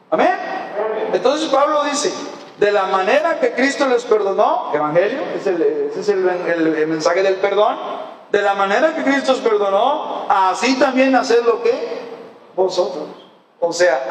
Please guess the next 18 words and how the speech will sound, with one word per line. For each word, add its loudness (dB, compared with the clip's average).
aprendemos 0
a 2
conciliar 2
en -4
base 0
al 0
mensaje 0
de 4
la -2
cruz, -6
al 0
mensaje 0
de 0
la 4
obra 2
salvadora 2
de -2
Cristo. -2